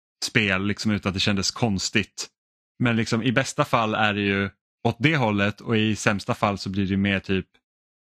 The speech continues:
som Quantum Break, att man liksom känner så här bara, "Oh, de här delarna sitter, hänger liksom inte riktigt ihop." Ehm,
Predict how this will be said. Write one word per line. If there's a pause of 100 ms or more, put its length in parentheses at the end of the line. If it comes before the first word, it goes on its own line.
(400)
som
Quantum
Break,
att
man
liksom
känner
så
här
bara,
"Oh,
de
här
delarna
sitter,
hänger
liksom
inte
riktigt
ihop." (1120)
Ehm,